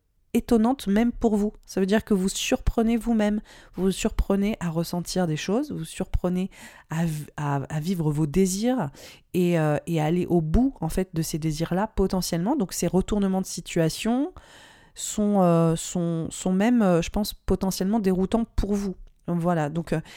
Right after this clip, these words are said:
cette notion de redécouverte, moi j'ai l'impression que quand même pour les Capricornes et les ascendants Capricornes, en deux mille vingt et un, il y a des choses qui étaient en train de mûrir, un peu comme une cocotte, et que là, euh, de cuire,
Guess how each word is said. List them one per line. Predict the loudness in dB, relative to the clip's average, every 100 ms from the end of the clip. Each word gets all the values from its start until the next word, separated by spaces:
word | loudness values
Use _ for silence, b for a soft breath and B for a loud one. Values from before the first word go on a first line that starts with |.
| B B
cette | -6 0
notion | 0 2 2
de | 4
redécouverte, | 4 4 2 2 4 2 -2 -12 -2
moi | 0
j'ai | 2
l'impression | 0 0 0 0
que | 0
quand | -2 0
même | 2 2 0
pour | 0
les | 0
Capricornes | -2 -4 -2 -2
et |
les | -2
ascendants | -2 -4 -4
Capricornes, | -4 -6 -2 -2
en | 0
deux | 0
mille | -2 -2
vingt | -4 -4 -4
et |
un, |
il | -2
y |
a | -2
des | -4
choses | -6 -6 -6
qui | -8
étaient | -4
en | -4
train | -4 -2
de | 0
mûrir, | 2 2 2 0
un | -4 -14 -20 -14
peu | -6
comme | -2
une | -2 -2
cocotte, | -4 0 -2 -2 -12 B B B
et | -6
que | 2
là, | 6 6 4 0 -4
euh, | 0 2 2 0 -2
de | -4 -6
cuire, | -6 -4 0 2